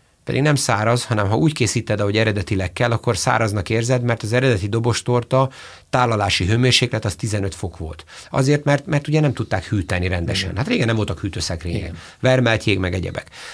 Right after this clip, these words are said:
Speaker 1: Most viszont, ha az eredeti dobostortát beteszed a hűtőbe, öt fokra,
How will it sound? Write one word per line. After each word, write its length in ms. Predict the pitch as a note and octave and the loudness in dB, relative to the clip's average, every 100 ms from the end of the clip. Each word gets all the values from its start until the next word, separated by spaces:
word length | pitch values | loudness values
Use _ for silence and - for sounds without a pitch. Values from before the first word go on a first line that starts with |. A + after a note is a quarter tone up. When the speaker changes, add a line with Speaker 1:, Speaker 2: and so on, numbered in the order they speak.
| - - - | -20 -14 0
Speaker 1:
Most 260 | C3+ F3+ | 0 2
viszont, 260 | - - F#2 | 0 0 0
ha 60 | G2 | 2
az 120 | A#2 | 2
eredeti 300 | F#3+ A2 F#2+ | 2 2 2
dobostortát 600 | C3+ A2 - G2 F#2 F2 | 2 2 0 -2 -2 0
beteszed 680 | G#2 F3 C3+ - F#2+ D2+ - - - - - | 2 2 2 2 0 -2 -8 -20 -20 -14 -4
a 140 | G2+ | 0
hűtőbe, 720 | E2+ A2 - A2+ A2 C#3 G#3+ - - - - - | 2 2 2 0 4 2 2 -6 -20 -20 -16 0
öt 180 | A#2 - | 2 2
fokra, 540 | - A#2+ D3 D#3 F#3 | 0 0 2 2 0